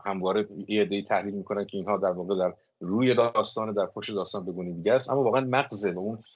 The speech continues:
جانمایه سیاست‌های خامنه‌ای همون سیاست تخاصمی است و با این نگاه تخاصمی به نظرم میاد که راهی که جمهوری اسلامی واقعاً می‌تونه داشته باشه اینه که در مسائل هسته‌ای یک عقب نشینی معناداری بکنه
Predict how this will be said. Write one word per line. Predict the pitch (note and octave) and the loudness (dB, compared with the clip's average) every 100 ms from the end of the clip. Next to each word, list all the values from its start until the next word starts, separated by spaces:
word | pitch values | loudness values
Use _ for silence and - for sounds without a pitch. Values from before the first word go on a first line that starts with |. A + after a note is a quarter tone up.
| - | 0
جانمایه | A#2 G2+ G#2 G2+ C3 | 4 4 4 2 2
سیاست‌های | C3+ - G2+ - G2+ F#2+ | 0 0 -4 0 -2 0
خامنه‌ای | G2 F#2 F2+ G#2+ A#2+ | -2 -4 -2 -2 -2
همون | A#2 B2 | -2 -2
سیاست | G#2 A2 A#2+ | -2 -2 -2
تخاصمی | A2 G#2 - G2+ G#2 | 0 0 -2 -2 -4
است | - | -2
و | F#2 | 2
با | G#2+ | 2
این | B2+ | 2
نگاه | A2 G#2 | 2 4
تخاصمی | A2 G#2+ G#2 A2+ | 2 0 -2 0
به | B2 | 0
نظرم | A2 G#2 B2 | 2 4 2
میاد | B2 B2 | 2 -2
که | B2+ B2+ B2 _ _ - | 2 0 0 _ _ -2
راهی | G2+ B2 C#3 | 6 6 6
که | C3+ | 0
جمهوری | A#2+ G#2+ G#2+ | -4 -6 -4
اسلامی | - G#2+ | -4 -2
واقعاً | A2+ G2+ | 2 2
می‌تونه | C3 B2 G#2 | 0 -2 -4
داشته | F#2 - | -4 -2
باشه | F#2+ A#2+ | -2 -2
اینه | A#2 | 0
که | |
در | B2 | 2
مسائل | G#2 F2+ G2+ | 2 0 0
هسته‌ای | F#2 E2+ - F#2 G#2+ A#2 _ _ _ _ _ _ - | 0 -2 0 2 2 -2 _ _ _ _ _ _ -2
یک | B2+ | 0
عقب | A#2 G2+ F#2 | 4 4 4
نشینی | F#2 - A2+ | 2 -2 -2
معناداری | A#2+ G#2 F#2+ F#2 G#2 B2+ | 0 -2 0 2 2 2
بکنه | A#2+ A2+ A2 G#2 | -2 -4 -4 -4